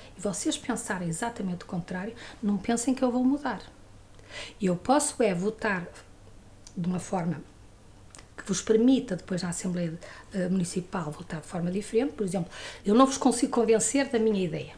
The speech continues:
Então, eu abstenho-me e vocês fazem o contrário. Agora, não me vão deixar ficar mal de eu estar a votar uma coisa e vocês votam outra." E só houve uma vez,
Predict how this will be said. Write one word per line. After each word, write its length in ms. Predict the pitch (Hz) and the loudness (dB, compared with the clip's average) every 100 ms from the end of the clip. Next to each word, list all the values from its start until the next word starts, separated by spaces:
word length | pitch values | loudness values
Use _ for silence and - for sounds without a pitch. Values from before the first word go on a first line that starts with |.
| - - | -14 -12
Então, 260 | 165 165 - - | -6 -6 -8 -6
eu 340 | 240 196 185 269 - - - - | 2 4 4 2 -2 -16 -20 -10
abstenho-me 720 | 175 - - 190 214 302 339 - - | -6 -4 -2 0 6 6 4 -4 -12
e 80 | 254 | -8
vocês 720 | 180 156 - 220 254 - - - - - | -6 -6 -4 -2 -2 -4 -4 -18 -20 -16
fazem 420 | - 180 175 202 | -6 -4 -2 -2
o 60 | |
contrário. 380 | 196 202 175 156 | -4 -6 -6 -4
Agora, 160 | 160 151 | -2 2
não 80 | 190 | 2
me 100 | 190 | 4
vão 180 | 208 | 2
deixar 300 | 208 208 - | 0 0 -2
ficar 240 | 202 - 214 | -4 -2 0
mal 220 | 214 247 | 2 2
de 80 | 240 | 2
eu 40 | |
estar 240 | 226 202 165 | 2 0 -2
a 60 | |
votar 320 | 160 165 170 | -2 -2 -2
uma 140 | 185 202 | -2 -2
coisa 300 | - 240 277 | 0 0 0
e 20 | |
vocês 280 | 277 - - | -4 -12 -4
votam 320 | 262 254 285 | -4 0 0
outra." 240 | 214 - - - - - - - | 0 -4 -14 -12 -12 -12 -8 -2
E 240 | 208 - | 0 0
só 280 | - 247 285 | 4 8 8
houve 120 | 311 | 8
uma 120 | 311 | 6
vez, 520 | 254 247 240 262 262 | 6 6 6 4 0